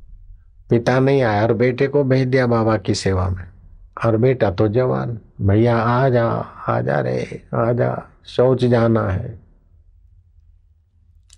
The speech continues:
"अरे आता ही नहीं क्या मेरा कोई नहीं?"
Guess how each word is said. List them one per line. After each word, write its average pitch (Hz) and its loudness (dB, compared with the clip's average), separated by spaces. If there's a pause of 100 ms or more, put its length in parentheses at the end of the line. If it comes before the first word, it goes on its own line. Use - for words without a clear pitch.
(1040)
"अरे 131 2
आता 113 -2
ही 160 2
नहीं 160 2
क्या 143 -2
मेरा 151 0
कोई 151 0
नहीं?" 196 -2